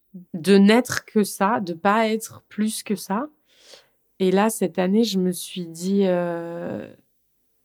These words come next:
prise de conscience d'une part de tout ce que j'avais pu développer d'autre et aussi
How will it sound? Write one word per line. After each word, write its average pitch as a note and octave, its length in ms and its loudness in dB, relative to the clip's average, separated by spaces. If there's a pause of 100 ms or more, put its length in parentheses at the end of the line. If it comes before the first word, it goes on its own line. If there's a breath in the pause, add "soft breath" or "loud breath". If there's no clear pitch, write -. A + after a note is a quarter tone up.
(120)
prise G3+ 260 -4
de G#3+ 80 2
conscience G3+ 520 -4
d'une F#3 220 -4
part F#3+ 240 -2
de E3+ 100 -4
tout F#3+ 180 -6
ce - 120 -8
que G3+ 120 2
j'avais F3 360 -2
pu F3 220 -16
développer F3 600 -2
d'autre F#3+ 540 -2
et F#3 140 2
aussi G#3 600 -4